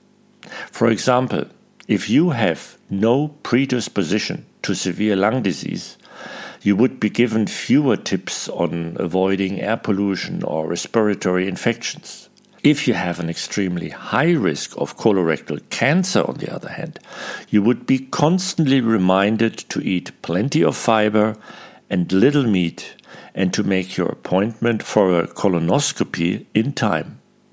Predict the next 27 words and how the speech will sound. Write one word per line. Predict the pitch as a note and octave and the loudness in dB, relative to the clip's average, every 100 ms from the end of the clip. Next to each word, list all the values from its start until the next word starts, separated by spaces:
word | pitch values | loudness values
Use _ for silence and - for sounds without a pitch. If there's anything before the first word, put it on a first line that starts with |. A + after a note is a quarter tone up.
| _ _ _ _ - - - - | _ _ _ _ -14 -10 -10 0
And | A2 G2+ F#2 F2 - | 2 4 2 0 0
if | A#2+ A#2 | 0 2
you | A#2 | 2
have | G2+ F#2+ E2+ | 2 2 0
a | |
genetic | E2+ - D#2 G#2 D#3+ C#3+ | -2 -2 0 2 2 2
risk | F#2 D#2+ - - | 0 -2 -6 -12
for | - F#2+ | 0 2
the | E2+ | 2
most | E2+ F#2+ C#3+ D#3+ - | 2 4 4 2 -4
severe | - G#2 F2 A#2 F2 E2 - - - | -4 -2 0 2 2 -2 -10 -14 -4
late | F2 G2+ D#3 E3+ | 0 2 2 -2
effects | - - F#2 - - | -6 -6 -6 -6 -8
of | - | -6
diabetes, | - F2 F2 - F3+ - - - _ _ _ - - - | -2 -2 0 0 0 -2 -8 -20 _ _ _ -20 -16 -6
you | - F#2+ | 0 2
would | A2+ - | 0 0
be | B2+ | -2
constantly | C3 - F3+ G3+ - D#3+ C#3 | -2 0 2 2 0 2 2
reminded | A#2+ A#2 G2+ F#2+ G2+ G#2+ A2+ - | 4 4 4 4 2 2 0 -2
to | - | -4
get | F#2 G#2 F2+ | 0 0 2
enough | E2+ E2+ B2+ G2+ | 2 2 0 -2
exercise. | G#2 - - - D#2 F2+ - - - - - - | -4 -4 -4 0 0 0 -4 -12 -18 -20 -20 -6
Your | - F#2 | 0 0
nutrition | F2 - D#3 - A2 | 0 0 0 2 0
app | F#2+ G#2+ | 0 -2